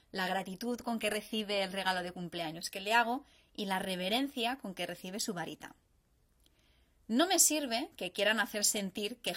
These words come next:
Harry no pertenece a este mundo, así que me voy a esforzar en explicar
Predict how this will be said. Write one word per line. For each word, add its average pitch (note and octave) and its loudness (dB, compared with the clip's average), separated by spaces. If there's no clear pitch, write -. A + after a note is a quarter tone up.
Harry A3+ 4
no F#3 -4
pertenece G3 -2
a F3 2
este F3 -2
mundo, A#3 2
así - 4
que G3 -2
me F3+ -2
voy G#3+ 2
a C4+ 4
esforzar C4+ 2
en G#3 0
explicar G3 0